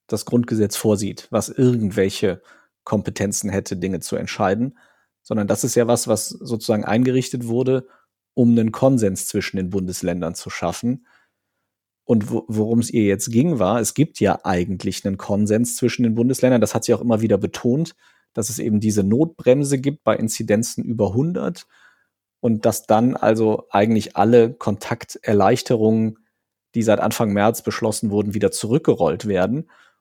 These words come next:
Und sie hat auch immer wieder betont, das müssen wir jetzt halt machen, weil wir sind jetzt in fast allen Bundesländern über hundert. Und wenn das nicht passiert, dass dann sozusagen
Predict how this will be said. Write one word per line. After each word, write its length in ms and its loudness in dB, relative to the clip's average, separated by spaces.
Und 60 -2
sie 80 6
hat 60 8
auch 80 6
immer 180 6
wieder 160 8
betont, 380 2
das 160 -2
müssen 200 -2
wir 80 6
jetzt 220 2
halt 160 0
machen, 320 -2
weil 160 0
wir 80 -2
sind 260 0
jetzt 200 -6
in 100 -6
fast 300 -8
allen 200 -2
Bundesländern 600 -4
über 240 -4
hundert. 420 0
Und 200 0
wenn 220 4
das 320 0
nicht 240 0
passiert, 580 -2
dass 220 -4
dann 280 0
sozusagen 920 -2